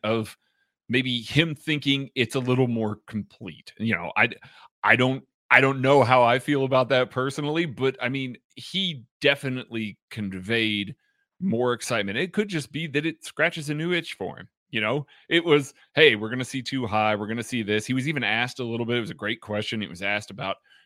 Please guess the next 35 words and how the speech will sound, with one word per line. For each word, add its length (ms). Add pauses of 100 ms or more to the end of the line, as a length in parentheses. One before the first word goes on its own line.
(100)
you 80
know, 100 (300)
does 160
he 120
expect 420
to 60
see 400
some 220
more 220
of 80
what 140
the 60
Bengals 580
were 120
doing? 380
Does 160
he 100
expect, 540
you 140
know, 180
because 320 (120)
basically 420
teams 380
mimicked 420
what 160
Tampa 300
did 240
in 60
the 80
Super 300
Bowl 300
last 360
year. 180
Do 80
they, 200